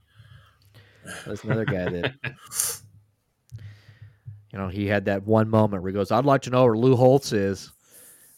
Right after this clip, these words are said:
Speaker 1: But
Speaker 2: Yeah.
Speaker 1: then, like, that was it. 'Cause then everything else Lou Holtz said about the team was correct.
Speaker 2: Yeah, right.
Speaker 1: Um, but yeah, I, I don't watch,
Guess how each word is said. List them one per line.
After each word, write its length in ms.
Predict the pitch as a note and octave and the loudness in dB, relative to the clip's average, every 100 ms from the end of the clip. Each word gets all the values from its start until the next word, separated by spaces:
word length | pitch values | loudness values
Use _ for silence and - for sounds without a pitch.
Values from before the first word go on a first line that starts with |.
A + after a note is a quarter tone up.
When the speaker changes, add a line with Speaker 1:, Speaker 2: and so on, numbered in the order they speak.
| - | -8
Speaker 1:
But 60 | |
Speaker 2:
Yeah. 80 | - | -4
Speaker 1:
then, 80 | G2+ | -2
like, 160 | F#2+ F2 | -2 -2
that 160 | G2+ | -2
was 180 | G2 F2 | -2 -2
it. 300 | G2+ G2+ E2 - - - | -4 -4 -8 -16 -20 -20
'Cause 140 | - F2+ | -14 -8
then 220 | G2 F2+ - | -8 -10 -14
everything 320 | G2 G2 G2 F#2+ | -8 -6 -6 -4
else 240 | G2 - | -6 -6
Lou 80 | F#2+ | -8
Holtz 260 | C#3 G2+ - | -2 -2 0
said 180 | G2 | -2
about 220 | F#2 F#2 F2+ | 0 -2 -4
the 80 | |
team 220 | - G2 F#2+ | -6 -6 -6
was 120 | F2+ | -8
correct. 640 | - F#2+ G2+ G2 - - _ _ - | -6 -2 -2 -2 -8 -20 _ _ -12
Speaker 2:
Yeah, 140 | F#2 | -10
right. 240 | - - - _ _ _ _ _ _ - - - - _ _ _ _ _ G2+ - | -8 -10 -16 _ _ _ _ _ _ -20 -20 -20 -20 _ _ _ _ _ -20 -18
Speaker 1:
Um, 360 | G2 F#2 F2 F#2 _ _ G2+ G#2 - _ _ _ _ | -14 -14 -16 -20 _ _ -20 -20 -20 _ _ _ _
but 80 | G#2+ | -4
yeah, 240 | A2 G#2+ A2+ | -2 0 0
I, 220 | B2+ C3 | 0 -2
I 40 | |
don't 100 | E3 | 0
watch, 420 | C#3 C3+ - - | 2 0 -2 -16